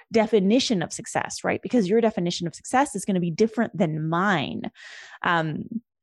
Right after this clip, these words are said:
so I have this client, Jamal, who's an incredible, incredible human being. And in just one year of working with me in the Thought Leader Collective, managed to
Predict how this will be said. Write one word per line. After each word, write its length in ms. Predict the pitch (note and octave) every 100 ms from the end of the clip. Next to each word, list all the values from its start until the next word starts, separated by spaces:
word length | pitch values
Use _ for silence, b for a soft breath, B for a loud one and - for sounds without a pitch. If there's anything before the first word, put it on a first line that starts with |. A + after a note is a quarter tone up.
| - -
so 100 | A3
I 40 |
have 80 | G3
this 120 | F#3+
client, 720 | - - A3 C4 G#3+ F3 E3 - b b -
Jamal, 320 | F#3+ G3 G3+
who's 200 | A#3 G3+
an 100 | G3+
incredible, 880 | G3 - - - E4 F4+ D4+ B3 G3+
incredible 880 | F#3+ - - - D4+ E4 E4 A3+ G#3
human 400 | G#3 A3 F3+ E3+
being. 420 | G#3+ F3+ D#3+ D#3
And 320 | - F3+ E3+
in 200 | - F#3
just 220 | F3 F#3+
one 400 | F#3 G3+ A3 B3
year 200 | B3 A3+
of 100 | G3
working 280 | F3+ F#3 F#3
with 140 | F3 F3
me 80 |
in 60 | D#3+
the 60 | D#3+
Thought 220 | F#3+ -
Leader 220 | E3+ D#3+
Collective, 480 | - D3+ - E3 D#3+ B B B B -
managed 680 | G#3 A3+ B3 B3+ G#3+ - -
to 420 | F3+ E3+ D#3+